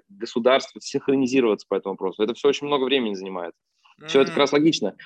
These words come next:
Speaker 1: Ну, посмотри, даже, м, там, э, вот ты говоришь про Россию, да, там, э, на самом деле в России банковская система, она гораздо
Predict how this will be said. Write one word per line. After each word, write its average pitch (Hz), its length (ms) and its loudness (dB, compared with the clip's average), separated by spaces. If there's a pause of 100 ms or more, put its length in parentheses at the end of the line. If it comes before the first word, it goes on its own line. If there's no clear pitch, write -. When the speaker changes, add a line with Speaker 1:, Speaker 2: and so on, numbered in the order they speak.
(160)
Speaker 1:
Ну, 143 60 2
посмотри, 170 460 0
даже, 123 220 2
м, 101 600 -4
там, 104 280 -2 (220)
э, 104 460 4
вот 104 120 -4
ты 127 60 -2
говоришь 113 200 -4
про 120 160 0
Россию, 123 340 0
да, 117 140 2
там, 101 360 -6
э, 95 680 -4
на 98 100 -6
самом 131 160 -2
деле 131 160 4
в 117 40 0
России 139 480 0 (1040)
банковская 143 480 -2
система, 156 680 2
она 123 240 -2 (100)
гораздо 120 840 -2